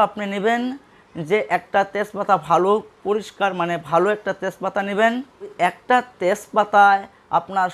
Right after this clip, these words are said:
শত্রুর নাম লাল কলম দিয়ে ভালো করে নাম এবং টাইটেল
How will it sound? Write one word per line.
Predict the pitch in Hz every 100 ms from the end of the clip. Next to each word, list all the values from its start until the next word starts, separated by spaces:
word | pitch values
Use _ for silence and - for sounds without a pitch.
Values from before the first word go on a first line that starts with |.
| -
শত্রুর | 214 - 214 196 180
নাম | 185 208 247 - _ _ _ _ _ _ _ _ _
লাল | 156 175 226 285 277
কলম | 254 226 214 196 170
দিয়ে | 170 202 302 - _ _ _
ভালো | - 180 254 302 202
করে | 208 185 226 392 - _ _
নাম | 175 180 220 311 381 _ _ _ _ -
এবং | 180 202 196 196 - _
টাইটেল | 233 269 262 208